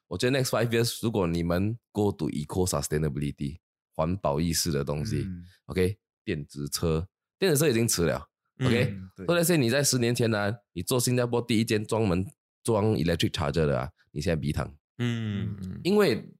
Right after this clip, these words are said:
Speaker 1: 那时候只有你可以做。
Speaker 3: 没错。
Speaker 1: 啊，还是那一两间可以做。说政府没变啊，你去逼他只可以给你嘛，对不对？所以你十年前你，你看得到这一步的话，right，你就现在就逼他。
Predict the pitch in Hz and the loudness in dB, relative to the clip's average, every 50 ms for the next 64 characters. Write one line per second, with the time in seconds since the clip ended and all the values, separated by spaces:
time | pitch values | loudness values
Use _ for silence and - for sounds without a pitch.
0 | _ - 139 139 180 170 - 165 170 143 - - 147 160 135 104 98 95 92 143 | _ -18 -6 -4 -2 0 2 2 2 2 2 2 4 4 4 4 2 2 4 2
1 | 151 135 - 160 - - - - _ - 82 - - - 82 - - _ - 107 | 2 4 4 2 2 2 -2 -8 _ -16 -14 -12 -10 -10 -10 -12 -14 _ -4 -2
2 | 92 98 113 - 170 160 165 135 135 107 85 82 85 - 117 120 104 87 82 - | 0 0 0 0 0 0 0 2 2 2 2 2 2 0 0 0 0 0 0 0
3 | 69 64 - _ _ _ _ _ _ _ - 190 196 - 214 165 143 120 107 98 | -2 -2 -4 _ _ _ _ _ _ _ -4 -4 0 0 0 0 2 2 0 0
4 | 87 95 98 90 - 87 92 98 113 131 147 151 151 147 110 101 98 98 156 143 | 2 0 0 0 0 0 0 2 2 2 2 2 2 2 2 2 2 2 2 2
5 | 123 135 139 131 123 98 98 110 117 - - 85 82 78 82 87 95 101 107 113 | 2 2 2 2 2 2 2 0 0 2 0 0 2 2 2 2 2 2 2 2
6 | 117 117 113 80 67 67 - _ _ - 143 160 151 - - - 92 104 107 110 | 4 4 4 2 2 0 -6 _ _ -2 2 2 2 0 0 -4 -2 0 2 2
7 | - - 147 151 151 151 151 147 139 131 117 92 76 - - - 82 90 - - | 2 2 2 2 2 2 2 2 2 2 2 2 0 -2 -6 -6 -6 -4 0 0
8 | 196 156 151 147 - 175 165 156 175 175 143 160 156 - 160 147 123 104 110 143 | 0 0 0 0 2 0 2 2 2 2 2 2 2 2 2 2 4 4 4 4
9 | 117 101 104 87 - 85 82 78 67 98 98 - 107 104 98 95 80 - 69 73 | 4 4 2 2 0 0 -2 0 0 0 0 2 2 2 2 2 0 0 -4 -4
10 | - | -4